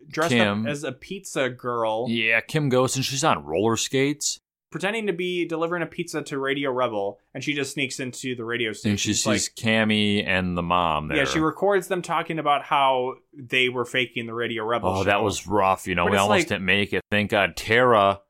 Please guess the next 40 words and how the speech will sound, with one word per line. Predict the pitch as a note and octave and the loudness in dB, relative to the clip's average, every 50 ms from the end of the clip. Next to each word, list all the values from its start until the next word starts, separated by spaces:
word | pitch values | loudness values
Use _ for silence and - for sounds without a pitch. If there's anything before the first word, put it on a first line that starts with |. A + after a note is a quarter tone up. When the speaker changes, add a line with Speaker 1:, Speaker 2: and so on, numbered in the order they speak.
| _ _ _ | _ _ _
Speaker 2:
Tara, | - - B2 B2+ C3 C3 A#2+ A2+ G#2 | 0 2 4 6 6 6 4 4 4
thank | - A#2+ A#2 A2+ | 2 0 2 4
God | A#2 A2 G#2 F#2+ | 2 2 2 0
Tara | - - - B2 C3 C3+ B2+ A#2+ | -6 -6 0 2 4 4 4 2
called | - - - G#2+ G#2+ G2+ F#2+ F#2+ | 0 0 2 4 4 4 4 2
in | G#2 A#2 B2 A#2 G#2 G2 G2 G2 - _ _ _ | 2 2 4 4 2 2 0 -2 -6 _ _ _
to | F#2 F2+ | -2 -2
save | - - G#2 G#2+ A2+ A2 E2 | 0 2 2 2 2 2 2
us. | D2+ | 2
Speaker 1:
If | - - - | 0 0 0
it | - A3 | -4 -2
was | G#3 G3+ - | -4 -4 -2
going | - A3 A3+ A3 | -2 -4 -4 -4
to | G#3+ | -4
be | G#3+ G#3+ G#3 | -4 -4 -4
that | F3 F#3 F3 D#3+ D3+ | 0 2 2 2 2
easy, | D#3 F3 G3 G#3 F3 D3 D3 B2 A2 G#2+ - _ _ | 0 0 -2 -2 -2 -4 -4 -4 -6 -8 -12 _ _
why | - B2 B2 A#2+ A#2+ B2+ D3+ E3+ | -20 -18 -8 -2 0 0 2 2
didn't | G3+ G#3 G3+ | 0 -4 -4
they | G3+ G3+ | -4 -2
just | G3 G3+ F#3+ - | -2 -2 -4 -2
have | F#3+ F#3 F3 F3+ | -2 -4 -2 -2
somebody | - F3 F3 F3 E3 D#3 | -4 -4 -2 -2 -2 -4
sneak | - - - E3 E3 E3 F3 | -4 -4 -4 -6 -4 -4 -4
into | E3 D#3 | -6 -4
the | C#3 B2+ | -4 -4
radio | A#2 B2+ B2+ C3 C3+ C3 | -4 -2 -2 -2 -2 -4
station | B2+ - - C3+ B2 A2+ C3 B2+ A#2 | -4 -2 -2 -4 -2 -2 -4 -8 -10
at | A2+ A#2 A2+ A#2 - | -6 -6 -8 -6 -6
any | A#2+ A#2 A#2 A#2 A2+ | -6 -6 -6 -6 -10
fucking | - - A#2 G#2+ G2+ - - G2+ F#2+ | -6 -4 -4 -4 -4 -4 -10 -14 -16
time? | F#2+ - F#2+ F#2+ G#2+ G#2 G#2+ A#2+ B2+ _ _ _ _ _ _ _ | -14 -14 -14 -14 -14 -16 -18 -20 -20 _ _ _ _ _ _ _
It | - E3 | -4 -2
was | D#3+ A2+ | 0 2
Speaker 2:
Yeah. | - | 4
Speaker 1:
always, | E3+ E3+ E3+ E3 E3 | 4 4 2 2 2
like, | D3+ C#3+ C3 B2 B2+ A#2+ | 2 2 2 0 0 0
Barry | C3+ C#3 C#3+ C#3 C#3 C3+ | 0 2 4 4 2 2
and | C3+ C3+ | 0 -2
Larry | C3 B2+ B2+ B2 B2 A#2 A2 | -2 -2 -2 0 0 -2 -2